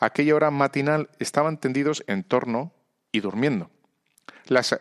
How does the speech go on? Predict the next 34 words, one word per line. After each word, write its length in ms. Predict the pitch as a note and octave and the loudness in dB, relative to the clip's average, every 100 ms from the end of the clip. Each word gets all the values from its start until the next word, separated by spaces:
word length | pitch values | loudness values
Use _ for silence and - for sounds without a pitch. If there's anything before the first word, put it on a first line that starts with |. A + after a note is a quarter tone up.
| - | -2
la 200 | A2 G#2 | 0 2
sacudida 480 | - - A2+ C#3+ C3+ | 2 0 2 2 2
sísmica 760 | - F#3 - C3 B2 D3 E3+ - - - | 2 2 2 0 2 0 0 -8 -20 -2
e 60 | A#2+ | 2
inmediatamente 600 | A#2+ B2+ C3+ C#3 C3+ C3+ | 4 4 4 2 2 2
después 600 | B2+ - D3+ E3+ - - _ _ _ | 2 0 0 0 -4 -12 _ _ _
la 200 | - G#2 | -4 0
visión 320 | G2+ - B2+ C3 | 0 0 2 4
del 140 | C3+ | 4
ángel 380 | C#3 C3 F#2 - | 4 2 -2 0
y 80 | A2 | 0
del 120 | G#2 | 0
sepulcro 360 | A2 C#3 - C#3 | 0 -4 0 2
abierto 480 | D3 D#3+ - F3+ - - - - | 2 0 0 -2 -2 -14 -18 -2
les 180 | A#2+ B2 | 2 4
desconcertaron 880 | A#2 - A#2+ A2+ A2+ - C#3+ B2 G2+ | 2 2 0 2 0 2 2 2 0
a 120 | - G#2+ | -2 0
tal 280 | E3+ F3+ | 2 0
punto 580 | - - G3 F#3 G3 F#3+ - _ | -2 -2 0 2 0 0 -6 _
que 100 | - | -6
se 160 | - A2 | -2 -2
dieron 260 | C#3+ D3+ | -2 0
a 40 | D3 | 0
la 100 | C3 | -2
fuga, 420 | - F#3+ G2 - _ _ - | 0 0 0 -6 _ _ -6
precipitándose 880 | G#2+ A2 G#2+ C#3+ D3+ D#3 - E3 - - - - _ _ _ _ _ _ _ _ - - | -6 -4 -4 0 0 0 0 -2 -4 -14 -20 -20 _ _ _ _ _ _ _ _ -10 -2
por 100 | A2 | 0
las 140 | A2 | 2
más 180 | D3 D#3 | 2 2
cercanas 540 | C#3+ - C#3 C3+ C3 | 0 2 2 2 0
puertas 420 | - A#2 - A2 | 0 0 2 -2
de 80 | - | 0
la 80 | F#2+ | -2
ciudad. 320 | - F2+ D#2+ | -2 -4 -4